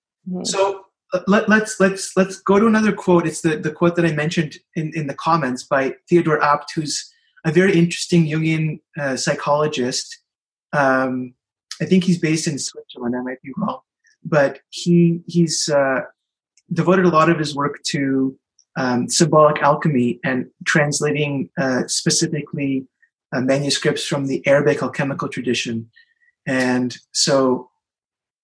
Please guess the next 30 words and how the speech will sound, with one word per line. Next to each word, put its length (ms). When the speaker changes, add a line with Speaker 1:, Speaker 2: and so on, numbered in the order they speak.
Speaker 2:
I'll, 280
I'll 60
read 200
this 140
quote, 300
and, 180
and, 280
and 260
I 60
think 200
it 120
will 400
help 220
to 80
feed 260
the 60
discussion. 540
So 320
he 120
says, 440
"The 80
obsession 680
of 160
modern 380
times 600
with 200
extroverted 760
fulfillment 600
of 160
desires 800